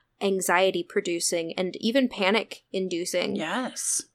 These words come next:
Speaker 1: It's okay if you need support. It's okay to feel what you feel. If you get stuck there, then that's where you're gonna live. And you're not
Speaker 2: Yes.
Speaker 1: gonna have the ability to do anything else for yourself, to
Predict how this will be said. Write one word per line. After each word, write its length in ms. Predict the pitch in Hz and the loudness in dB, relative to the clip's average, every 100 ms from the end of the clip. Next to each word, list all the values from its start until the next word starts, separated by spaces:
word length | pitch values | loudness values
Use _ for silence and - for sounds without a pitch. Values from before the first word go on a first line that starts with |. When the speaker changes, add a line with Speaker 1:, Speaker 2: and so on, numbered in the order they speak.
| _ _ _ 226 | _ _ _ -2
Speaker 1:
It's 180 | 214 | 4
okay 440 | 269 269 - 233 240 | 4 2 0 2 4
if 140 | 220 | 2
you 100 | 214 | 0
need 200 | 208 202 | 0 0
support. 520 | - 180 - - 196 - | -2 -4 -2 0 0 0
It's 160 | 202 | -2
okay 240 | 208 208 208 | 0 2 2
to 80 | 196 | 2
feel 260 | 214 190 | 2 2
what 180 | 190 185 | 0 -2
you 120 | 190 | -6
feel. 560 | - - 185 180 98 196 _ _ _ - | -8 -6 -2 -2 -2 -8 _ _ _ -6
If 160 | 202 | -6
you 80 | 208 | 0
get 160 | 208 202 | 0 0
stuck 580 | - - - 214 - - | 0 0 0 -2 -4 -2
there, 520 | 190 180 170 - - - _ _ _ _ _ _ _ _ _ | 2 2 2 0 -4 -12 _ _ _ _ _ _ _ _ _
then 140 | 185 185 | -2 0
that's 240 | 180 - | -2 -2
where 80 | 202 | -2
you're 80 | 175 | -2
gonna 260 | 175 165 - | -4 -6 -8
live. 600 | 160 175 160 - - - _ _ _ _ - | -4 -2 -2 -6 -16 -20 _ _ _ _ -2
And 160 | 196 | 0
you're 120 | 190 190 | 2 2
not 160 | 196 | 0
Speaker 2:
Yes. 20 | |
Speaker 1:
gonna 120 | 190 165 | 0 -4
have 600 | - - 196 180 156 - - _ _ _ 185 | -6 -6 2 2 2 -4 -18 _ _ _ -2
the 160 | 202 | 0
ability 600 | 170 - 180 185 170 - | 2 2 2 2 0 -4
to 140 | - 202 | -4 -4
do 180 | 175 - | -4 -2
anything 360 | 196 190 190 175 | 2 2 2 0
else 240 | 175 170 | 0 -2
for 120 | - | -4
yourself, 500 | 180 165 - - - | -4 -4 -2 -2 -4
to 100 | - | -8